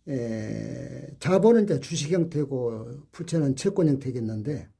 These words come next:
에, 그 자산이란 것이 뭐 주식으로 했든 채권으로 했든 뭐 많으면 좋은 거 아니냐. 그래서 심한 경우는 이 부채가 자본의 열 배가 넘는, 그러니까는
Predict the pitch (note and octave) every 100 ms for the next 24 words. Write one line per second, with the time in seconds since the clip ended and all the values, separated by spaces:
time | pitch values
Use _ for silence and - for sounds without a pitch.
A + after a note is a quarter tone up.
0 | _ _ _ _ _ _ _ _ F3 C#3
1 | B2+ B2 B2 C3 C3+ - C4 B3 A#3+ A3+
2 | - D3+ G#3+ A3+ A3 F#3+ D#3+ - G#3+ F#3
3 | G#3 A3+ F3+ - E3 G#3+ A#3 A3 F#3 -
4 | - F#3+ A#2+ A2+ - - - _ - A#3+
5 | A#3+ A#3 G#3+ F3+ E3 G3+ A#2 G#2 D#3 E3
6 | E3+ F#3+ B3+ A3+ E3+ F#3+ F#3 C3+ D3+ E3+
7 | G2+ - _ _ _ _ _ _ _ _
8 | - D#3 C3 B3 B3+ A3+ F#3 D#3 C3+ B2
9 | E3 - _ _ _ _ _ F3+ D3 C3+
10 | B2+ B2 A#2 - - - G3+ D#3+ A#2 -
11 | _ - D#3+ D#3 F3 D3+ C#3 D#3+ D#3+ F#3
12 | E3+ C#3+ C3+ A#2+ F2 - _ _ - D#3+
13 | D3+ D3 C#3+ D#3+